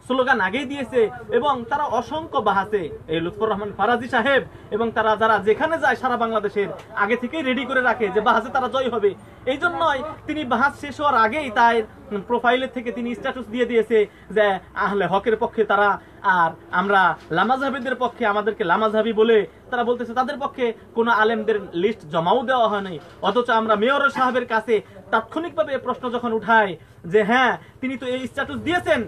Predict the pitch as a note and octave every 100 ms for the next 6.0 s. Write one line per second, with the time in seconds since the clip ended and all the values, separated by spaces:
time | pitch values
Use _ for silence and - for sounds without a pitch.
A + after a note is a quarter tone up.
0 | - - A#3+ B3 D#4 D#4 D4+ B3+ A#3+ C4
1 | C4+ C#4 - D#4 D#4 A3+ - - - G3
2 | F#3+ G3 B3 C4 A#3 A3 C4 B3+ A#3+ F3
3 | - - F#3+ G#3+ G3+ G3+ E3+ F#3 G3 E3+
4 | D3 - A3 F#3+ G3 F3+ - E3 D#3 A3
5 | G#3 D3+ G3 - C#4 D#4 A#3+ G3+ F#3+